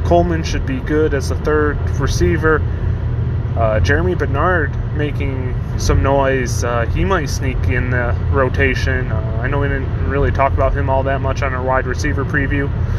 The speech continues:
that we did. Um, obviously, Trey Mosley's there. You have three good tight ends, Tyler Hunt, Malik Carr, and, uh,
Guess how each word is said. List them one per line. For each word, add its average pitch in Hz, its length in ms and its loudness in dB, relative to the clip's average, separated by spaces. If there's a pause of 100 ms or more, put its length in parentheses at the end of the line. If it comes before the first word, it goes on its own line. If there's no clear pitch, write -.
(540)
that 139 140 4
we 143 140 -2
did. 135 440 0
Um, - 1080 -4
obviously, 131 480 2
Trey - 180 0
Mosley's 131 540 2
there. 123 300 0 (840)
You 120 120 -2
have 117 280 2
three 147 640 0 (540)
good 151 320 2
tight 139 280 2
ends, 131 560 -4 (200)
Tyler 139 240 0
Hunt, 135 260 -2
Malik 131 380 -2
Carr, 127 380 2 (400)
and, 117 440 -2
uh, 113 180 -2